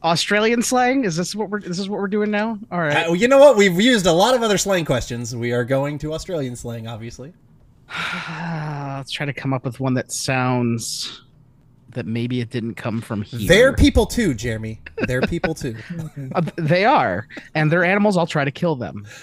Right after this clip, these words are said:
Speaker 2: Yeah. <laughs> True. And so that means they're harder. They've gone through na-, uh, natural selection far faster than us, so they're better than us in every way. Think about that.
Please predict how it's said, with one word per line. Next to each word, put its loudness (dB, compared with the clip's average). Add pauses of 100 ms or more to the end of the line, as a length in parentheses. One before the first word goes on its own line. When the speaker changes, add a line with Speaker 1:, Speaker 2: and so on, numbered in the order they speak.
Speaker 2:
Yeah. -2 (260)
<laughs> -16
True. -10
And -6
so 0
that 2
means -4
they're -2
harder. -4 (180)
They've 6
gone 2
through 2
na-, 2
uh, 2
natural -2
selection -2 (260)
far -2
faster -4
than -4
us, -6
so -4
they're 0
better 2
than -4
us -6
in -6
every -8
way. -14 (260)
Think -6
about -10
that. -14